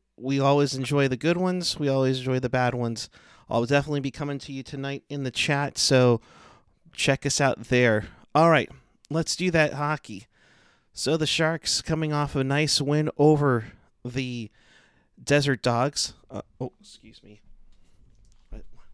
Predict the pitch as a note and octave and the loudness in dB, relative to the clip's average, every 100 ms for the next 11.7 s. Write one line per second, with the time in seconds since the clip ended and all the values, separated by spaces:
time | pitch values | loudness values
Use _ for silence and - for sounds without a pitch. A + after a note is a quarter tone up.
0 | - - - - - C#3+ B2 A#2 G2 F#2+ | -20 -20 -20 -20 -10 -8 -6 -8 -8 -10
1 | - A#2+ - - - - A#2+ G#2 G#2+ - | -10 -10 -8 -12 -14 -14 -14 -12 -12 -12
2 | - - - - - E2 - - G#2+ - | -14 -16 -16 -16 -16 -16 -16 -18 -18 -18
3 | G2 - _ _ _ _ _ _ _ _ | -20 -20 _ _ _ _ _ _ _ _
4 | _ _ _ _ _ _ - - _ D3 | _ _ _ _ _ _ -20 -20 _ -2
5 | D3+ C#3 B2 C3 G#2 - _ _ _ C#3 | 0 0 -2 -6 -10 -12 _ _ _ -2
6 | C#3+ A#2+ - _ _ _ _ _ _ _ | 0 0 -4 _ _ _ _ _ _ _
7 | _ - - - _ _ _ _ _ _ | _ -20 -20 -20 _ _ _ _ _ _
8 | _ C#3 C#3+ E3 E3 D#3 C#3+ D#3+ D#3+ D3+ | _ 4 4 4 0 -2 0 2 2 -2
9 | - D#3 D#3 D3+ D3+ D3 D3 - C3+ C#3 | -2 -4 -2 -2 -2 -6 -12 -16 0 2
10 | C#3+ D#3 D#3 C#3 D3+ C3+ C#3 C#3 B2 B2 | 4 2 0 -4 -2 -2 -2 -4 -2 -4
11 | A#2 _ E3 E3+ - - - | -4 _ 0 0 -2 -4 -6